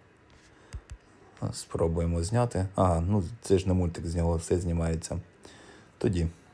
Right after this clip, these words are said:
давай вдаримо в крила. І пошукаємо ось тут ми фіол зараз. Є. Тепер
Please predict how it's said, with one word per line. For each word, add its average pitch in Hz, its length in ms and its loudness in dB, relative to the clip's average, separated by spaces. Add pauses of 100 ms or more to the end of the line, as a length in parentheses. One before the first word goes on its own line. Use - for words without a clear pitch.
(2500)
давай 85 300 4
вдаримо 87 420 2
в 85 60 -4
крила. 95 440 0 (1600)
І 98 320 -2 (120)
пошукаємо 87 580 0
ось 85 120 0
тут - 220 -4
ми 87 120 2
фіол 95 420 4 (160)
зараз. - 400 -8 (640)
Є. 92 400 -2 (4000)
Тепер - 680 -2